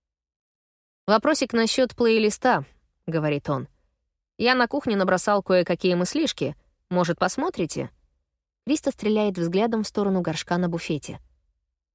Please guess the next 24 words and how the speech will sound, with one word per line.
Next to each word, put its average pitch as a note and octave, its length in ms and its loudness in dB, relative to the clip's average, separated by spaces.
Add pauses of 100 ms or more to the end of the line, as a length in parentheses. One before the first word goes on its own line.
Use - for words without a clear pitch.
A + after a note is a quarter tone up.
(120)
«Конечно!» F#3 640 0 (480)
Она F3 160 2
широко D#3+ 440 -2
улыбается F3 680 0 (300)
и F#3 100 -2
следует F3 440 2
за F3 120 2
ним. D3 280 -2 (680)
Как F#3+ 140 -2
только D4 320 0
она G#3+ 220 0
уходит, B3+ 400 -2
я A3 120 0
на A3+ 120 -2
четвереньках G#3+ 580 -2
несусь A3 340 -2
к - 80 -10
консольному G#3+ 600 0
столику E3 480 -2 (320)
и, G3+ 80 -2
оказавшись F3+ 560 0
за D#3 100 0
гобеленом, E3 500 2 (380)
выдыхаю. E3+ 600 -2